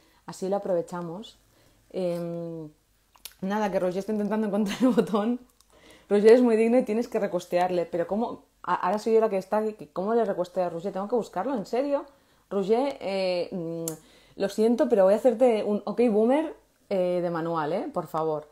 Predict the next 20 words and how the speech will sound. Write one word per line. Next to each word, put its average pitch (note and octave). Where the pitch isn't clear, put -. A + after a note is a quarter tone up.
Ah, B3
encima D#4
de A#3
todas C4+
las F4
personas A3+
a G#3+
las G3+
que G3+
puedo. A3+
Ah, A3+
Roger, A#3+
querido, A3+
eh, G#3
me G#3
dice, C#4
eh, G3+
la G3
<laughs> F3+
aplicación. A#3+